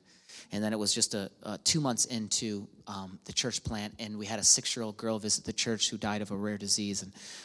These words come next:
their family became really close, and that was just in the first two months. Rap, uh,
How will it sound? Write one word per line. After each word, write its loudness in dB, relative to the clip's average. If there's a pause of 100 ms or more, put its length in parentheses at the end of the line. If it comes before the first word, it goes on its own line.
(100)
their -2
family 2
became -2
really -2
close, 0
and -2
that 0
was -4
just 4
in -4
the -6
first -4
two -6
months. -2 (720)
Rap, 10 (280)
uh, -2